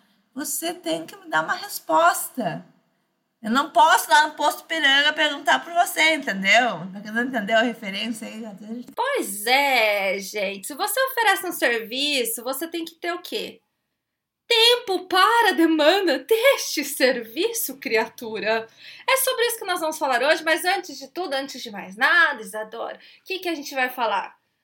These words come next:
Speaker 2: A gente vai pedir dinheiro, né, Isadora? Agora é todo, todo começo podcast.
Speaker 1: Sempre. Gente, vocês não pagam nada pra nos escutar.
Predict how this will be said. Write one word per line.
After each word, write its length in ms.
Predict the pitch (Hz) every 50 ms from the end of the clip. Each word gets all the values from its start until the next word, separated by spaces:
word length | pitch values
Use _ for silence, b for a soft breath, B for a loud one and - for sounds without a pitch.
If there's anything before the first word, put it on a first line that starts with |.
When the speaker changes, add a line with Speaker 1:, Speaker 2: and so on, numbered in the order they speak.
| _ _ -
Speaker 2:
A 120 | 440 440
gente 260 | - - - - 403
vai 200 | 403 415 415 415 415
pedir 380 | 415 415 403 349 - 320 330
dinheiro, 560 | 320 - - 392 403 392 381 370 381 370 381 349
né, 160 | 359 370 370
Isadora? 580 | 359 359 262 220 214 185 165 - 185 190 190 - _ _ _ _ _ _ -
Agora 220 | - 294 311 359
é 40 | 370
todo, 360 | 370 370 359 370 403 392 392 403 403 - _ _ _
todo 400 | - 403 403 403 415 427 415 -
começo 440 | - 403 370 339 339 330 330 -
podcast. 880 | - 339 330 330 - - - 185 180 185 190 - - - - - _ _ _ _ _ _ _ _ _ _ _ _ _ _ _ _ _ _ _ _ _ _ - -
Speaker 1:
Sempre. 680 | - - 247 233 214 180 175 175 - 185 165 165 - - _ _ _ -
Gente, 240 | 202 240 269 269
vocês 160 | 269 269 254 254
não 160 | 262 277 277
pagam 440 | 277 208 214 262 269 302 339 359 349
nada 320 | 320 247 240 247 247 269
pra 100 | 269 311
nos 140 | 277 277 277
escutar. 600 | 302 - - - 349 - - - 233 220 -